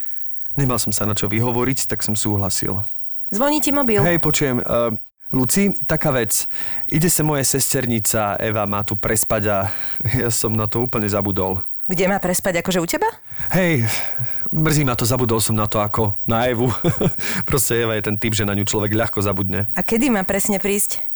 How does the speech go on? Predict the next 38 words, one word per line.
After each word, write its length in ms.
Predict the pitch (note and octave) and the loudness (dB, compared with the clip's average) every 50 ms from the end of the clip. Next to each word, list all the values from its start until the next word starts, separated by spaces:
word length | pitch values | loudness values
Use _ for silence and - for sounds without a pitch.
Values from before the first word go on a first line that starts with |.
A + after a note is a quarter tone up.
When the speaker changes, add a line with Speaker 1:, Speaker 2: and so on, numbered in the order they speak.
| - - | -6 -2
Speaker 2:
Pred 220 | F#3 F#3+ F#3+ - - | 0 0 0 0 0
špagetami, 560 | - C#4+ B3+ D#4 D#4 - E4 D#4+ D#4+ F4 F4 | 0 0 0 0 0 0 0 0 2 0 0
počas 340 | - B3 B3 - A#3 G#3+ G#3 | 0 0 0 2 2 2 2
môjho 300 | A3 G3 G3 F#3+ F3+ D#3+ | 2 2 2 2 2 0
vyzliekania 640 | F#3 F#3 A3 B3+ B3 - E4+ F4 E4+ D#4 C#4+ C4 | 0 0 0 0 0 0 0 2 2 2 2 2
alebo 160 | A3+ G3 G3 F#3 | 2 2 0 -2
až 80 | - | -2
počas 320 | - G3 - - F#3+ - - | -2 -2 -2 0 -2 -2 -2
pice? 400 | - F3+ - - F#3+ F#3+ F#3+ - - - - | -2 -4 -2 -2 -2 -2 -2 -6 -10 -14 -8
Speaker 1:
Je 160 | - G#2 G#2 | -2 0 0
ironická 640 | G2+ G#2+ A2 B2 B2 B2+ B2+ A#2+ - - C3+ A#2+ G2+ | 2 2 2 2 2 2 0 0 -2 -2 0 0 2
a 60 | G2+ G#2+ | 2 2
evidentne 400 | A2 A2 A2+ G#2+ G#2 G#2+ - G#2+ | 2 2 0 0 0 -2 -2 -2
nahnevaná, 560 | G#2 G#2 G#2+ G#2+ A2+ G#2+ A2 G#2+ G#2+ G#2 F#2+ | 0 0 0 0 0 0 0 0 0 0 0
ale 120 | F2+ F#2 | 0 0
stále 280 | - - - F2+ D2+ C2+ | -2 -2 -2 -2 -2 -2
sexy. 520 | - - - - - - - - - - - _ _ _ | -4 -6 -6 -4 -6 -6 -6 -8 -12 -20 -20 _ _ _
Môžem 240 | - A#2 B2 C#3 E3 | -2 0 2 2 2
mať 160 | E3 D3 - | 2 0 0
chuť 160 | - - A#2 A2+ | 0 0 2 2
ju 80 | A2+ | 2
zase 240 | G#2+ A2+ G#2+ - A#2 | 2 2 0 0 0
stiahnuť 320 | A2 - G#2+ G2+ G2+ G#2+ | -2 -2 -2 -2 0 0
do 80 | F#2+ G#2 | -2 -2
postele 400 | - - G2+ - - G#2 G2+ G2 | -2 -2 -4 -4 -2 -2 0 0
napriek 240 | G2 F#2+ - G#2+ G#2 | 0 0 -2 -2 -4
tomu, 240 | - G#2+ G2 G2+ G2 | -2 -2 -2 0 0
že 80 | G2+ | 0
sesternica 720 | F#2 - - G#2 - - - A2+ G2+ G#2 G#2 G#2 - F2+ - | 0 0 0 -2 0 0 0 0 0 0 -2 -2 -2 -2 -2
Eva 240 | - F#2+ F#2 G2 | -2 0 0 0
stojí 320 | G2+ - - G2 G2 F#2+ - | -2 0 0 0 -2 -2 -2
pred 160 | - G2+ F#2 | -2 -4 -4
vchodom 320 | - - - A2+ G2+ G2+ | -4 -4 -4 -4 -2 -2
a 80 | G2 F#2 | -2 -2
snaží 320 | - - G2 F#2 F#2 G#2+ | -2 -2 0 0 0 0
sa 160 | G2+ - - G2+ | 0 0 0 0
mi 80 | G2+ | -2
dovolať? 560 | F#2 F#2 F2+ E2+ G2 A#2+ C#3+ D#3 D#3 - - | -2 -2 -2 0 0 0 0 -2 -2 -4 -8